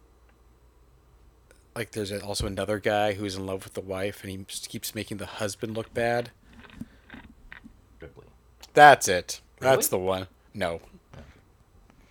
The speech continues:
Speaker 1: I don't know. Doesn't matter. But it did, like, it really invoke memories of,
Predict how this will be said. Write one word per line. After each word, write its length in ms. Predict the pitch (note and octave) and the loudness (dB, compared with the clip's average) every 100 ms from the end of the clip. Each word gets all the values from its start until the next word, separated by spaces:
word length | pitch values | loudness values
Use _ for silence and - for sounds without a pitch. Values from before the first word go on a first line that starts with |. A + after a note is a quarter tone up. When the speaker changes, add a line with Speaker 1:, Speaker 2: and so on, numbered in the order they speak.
| - - - - - - | -20 -20 -20 -20 -20 -2
Speaker 1:
I 100 | D#3 | 2
don't 100 | A#2+ F2 | 4 2
know. 80 | E2 | 6
Doesn't 260 | D3 G#2+ | 6 6
matter. 300 | F2+ E2+ E2+ - | -2 -4 -8 -4
But 100 | C3+ | -2
it 80 | B2+ | 6
did, 180 | F3+ D#3+ | 6 8
like, 220 | C#3+ - | 6 4
it 120 | C#3 | -4
really 200 | B2+ B2 | 0 0
invoke 380 | G#2 G#2+ G#2 - | 2 4 4 2
memories 520 | G2+ F#2+ F#2 F2+ - | -2 0 -4 -4 -6
of, 500 | - G2+ F#2 F2 - | -2 -2 -2 -4 -14